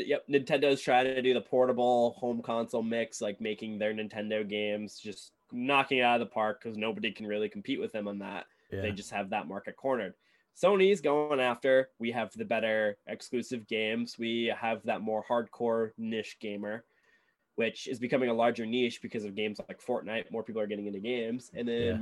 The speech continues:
Speaker 1: Microsoft is doing the, "Everyone subscribe to Game Pass, give us constant money, and you will have access to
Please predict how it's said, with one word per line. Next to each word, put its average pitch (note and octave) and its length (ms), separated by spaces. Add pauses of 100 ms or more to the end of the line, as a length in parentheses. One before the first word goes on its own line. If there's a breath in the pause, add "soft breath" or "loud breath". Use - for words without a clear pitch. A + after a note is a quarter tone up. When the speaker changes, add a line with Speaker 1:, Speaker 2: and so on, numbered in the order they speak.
Speaker 1:
Microsoft B2+ 400
is G#2+ 80
doing A2 300
the, A2 260
"Everyone A#2+ 420
subscribe A#2 380
to G2 60
Game A2 300
Pass, A2 300
give A2 160
us G#2+ 120
constant A2 460
money, A2 440
and G2 380 (220)
you G#2 200
will G2+ 100
have G2+ 240
access G2+ 460
to - 80